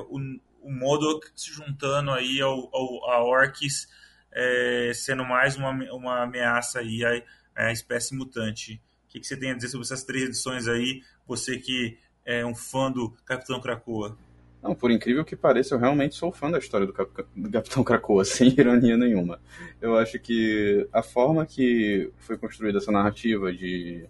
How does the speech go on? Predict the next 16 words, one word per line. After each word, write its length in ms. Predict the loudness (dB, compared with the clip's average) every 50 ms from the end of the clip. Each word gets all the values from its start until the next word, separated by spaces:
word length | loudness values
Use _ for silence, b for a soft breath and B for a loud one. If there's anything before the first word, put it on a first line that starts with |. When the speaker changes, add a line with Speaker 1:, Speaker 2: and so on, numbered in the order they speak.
| -20 -20 -10
Speaker 2:
de 120 | -2 0
o 100 | 2 4
mundo 420 | 6 6 8 8 8 6 4 2 0
ver 220 | 2 2 4 4
o 340 | 4 4 4 2 2 0 -2 -6
Ciclope 480 | -8 -12 -10 0 2 2 2 2 0
morrendo 680 | -2 -2 -2 0 0 2 2 2 2 0 0 -2 -6 -8
e 440 | -6 -4 -4 -2 0 0 0 0 0
o 60 | 0
Capitão 380 | 0 0 0 0 -2 -4 -4
Krakoa 440 | -2 0 -2 -2 0 0 2 2 4
não 120 | 2 0 -2
ser 220 | -4 -4 -2 -2
uma 200 | 0 0 -2 -4
solução 600 | -4 -6 -4 -4 -4 -6 -6 -6 -6 -4 -4 -4 -6 -10
que, 560 | -14 -14 -12 -10 -8 -8 -8 -10 -10 -12